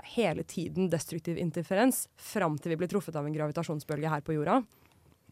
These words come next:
Og da har vi ikke det lenger, så da får vi et lite, bitte litt lys.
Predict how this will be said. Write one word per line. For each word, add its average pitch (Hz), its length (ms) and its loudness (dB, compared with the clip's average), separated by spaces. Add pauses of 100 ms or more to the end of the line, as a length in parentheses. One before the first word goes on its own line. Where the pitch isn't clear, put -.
Og 180 100 0
da 165 220 6
har 175 120 6
vi - 80 2
ikke 190 220 -2
det 147 140 2
lenger, 147 220 0
så 170 100 2
da 165 40 2
får 160 200 0
vi 156 60 -2
et 151 40 -4 (120)
lite, 151 320 -2 (680)
bitte - 160 0
litt 165 140 -2
lys. 302 240 -2